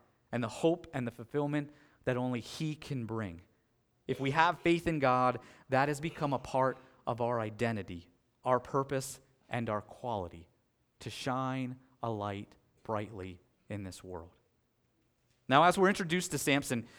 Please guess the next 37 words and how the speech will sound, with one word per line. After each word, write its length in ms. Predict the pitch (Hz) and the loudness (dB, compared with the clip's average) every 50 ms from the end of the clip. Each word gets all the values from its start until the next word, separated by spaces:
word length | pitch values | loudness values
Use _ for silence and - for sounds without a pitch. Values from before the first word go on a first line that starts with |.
| - - _ | -20 -10 _
here 200 | - 202 208 202 | 6 8 8 8
are 40 | |
a 40 | 185 | 6
few 180 | - 190 202 202 | 6 2 2 2
things 340 | 196 185 180 180 175 151 143 | 4 2 2 4 4 4 4
that 120 | 156 123 | 2 4
we, 260 | 147 156 156 135 - - - - - _ | 4 4 4 2 0 -2 -12 -20 -12 _
we 200 | - 170 160 156 | 0 2 2 4
need 340 | 151 160 170 185 202 170 151 | 4 4 2 2 2 2 0
to 100 | 156 147 | -2 -2
see 480 | - - - 185 180 175 170 165 170 - | -2 -2 0 0 2 2 0 0 -2 0
in 220 | 165 160 160 156 156 | 2 2 2 2 0
his 420 | 135 - 160 147 139 135 127 127 | -2 0 2 4 4 4 4 2
life 320 | 131 127 135 127 127 - | 4 6 6 6 6 2
and 100 | 131 131 | 0 0
we 100 | 143 147 | 2 4
recognize 540 | 139 147 156 156 156 143 139 139 135 131 123 | 4 4 4 4 2 0 2 2 2 2 0
about 300 | 120 110 123 123 123 113 | 2 4 4 4 4 4
him. 180 | 127 110 101 - - _ _ - _ _ _ _ _ - - _ - | 0 -6 -8 -10 -14 _ _ -20 _ _ _ _ _ -20 -20 _ 8
Throughout 340 | 226 226 214 208 233 214 | 12 12 12 12 12 12
his 140 | 214 220 196 | 12 8 6
story, 400 | - - - 202 196 190 180 175 | 6 4 6 8 10 10 10 8
God 280 | - 175 170 175 185 175 | 8 8 8 8 6 4
continually 520 | 196 175 165 - 196 185 185 185 175 165 | 2 0 0 2 2 2 4 4 4 4
blesses 420 | 147 143 156 165 165 - 151 135 - | 6 8 8 8 8 6 0 -4 0
Samson 440 | - 151 143 143 - - 156 143 - - - - - | 2 4 4 4 4 2 0 0 0 -6 -16 -8 4
and 140 | - 151 156 | 4 6 6
empowers 580 | 156 - - - 175 180 180 175 160 147 131 - | 6 4 4 8 10 10 12 12 10 8 6 2
Samson. 460 | - 139 127 117 - - - 98 107 - _ _ _ - - - - - | 0 0 0 0 0 -4 -10 -10 -12 -14 _ _ _ -20 -20 -18 6 8
As 140 | 156 160 156 | 8 10 12
long 220 | 180 202 240 254 | 12 12 12 10
as 100 | 247 - | 8 6
he 100 | 226 220 | 4 8
doesn't 320 | 185 214 196 202 190 165 - | 8 8 8 8 4 0 6
cut 220 | - 190 185 165 | 8 8 8 8
his 200 | 190 175 160 - | 4 0 0 0
hair, 400 | - 190 180 165 147 143 143 | 0 2 6 6 8 6 6